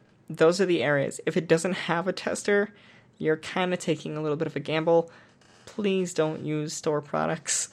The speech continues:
<laughs> without asking store employees. It's a, totally okay to say, "Do you have a tester of this?" and then follow whatever they say. "Yes, we do. It's over here," or, "No, we don't. Sorry." Uh,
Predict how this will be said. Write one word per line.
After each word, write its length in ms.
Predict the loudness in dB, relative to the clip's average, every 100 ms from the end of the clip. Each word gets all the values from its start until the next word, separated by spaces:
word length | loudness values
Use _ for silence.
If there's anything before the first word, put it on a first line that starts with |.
| -6 -6
<laughs> 200 | -4 4
without 420 | 4 4 0 2
asking 420 | 0 0 0 0
store 280 | 2 2 2
employees. 640 | 2 -4 -2 0 0 -2 -6 -16 -20 -6
It's 100 | -2
a, 80 | -2
totally 420 | 2 4 4 2
okay 280 | 0 2 2
to 60 |
say, 220 | 2 0 -2
"Do 140 | 0
you 80 | -2
have 100 | -2
a 40 |
tester 360 | -4 -6 -2 -2
of 120 | 0
this?" 280 | 0 -2 -4
and 160 | -2 -2
then 100 | 0
follow 340 | 4 6 6
whatever 260 | 4 0 0
they 120 | -6
say. 440 | -2 2 2 0 -4 -18 _
"Yes, 260 | -4 -2 -4
we 80 |
do. 180 | -2 0
It's 120 | 0 -4
over 140 | -6
here," 420 | -4 0 0 0
or, 400 | -2 0 2 0 -4 -14 -8
"No, 140 | -2
we 120 | 0 2
don't. 260 | 0 -2
Sorry." 400 | -4 -6 -6 -10 -16 -20 -20 -12
Uh, 260 | -4 -2 -2